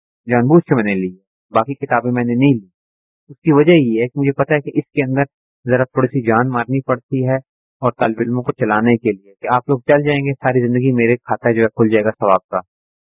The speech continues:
ساری زندگی کو پڑھاتے رہیں گے، آگے مجھے ثواب ملتا رہے گا۔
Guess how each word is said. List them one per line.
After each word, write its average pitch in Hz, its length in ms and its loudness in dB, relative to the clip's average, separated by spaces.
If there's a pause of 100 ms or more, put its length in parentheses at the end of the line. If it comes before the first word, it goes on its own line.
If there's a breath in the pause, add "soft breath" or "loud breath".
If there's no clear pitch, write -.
(360)
ساری 120 280 2
زندگی 104 240 -16
کو 139 260 -2
پڑھاتے 123 360 0
رہیں 120 160 -2
گے، 120 220 -6
آگے 113 240 -2
مجھے 110 200 -2
ثواب 101 260 -2
ملتا 98 260 -16
رہے - 120 -16
گا۔ - 100 -20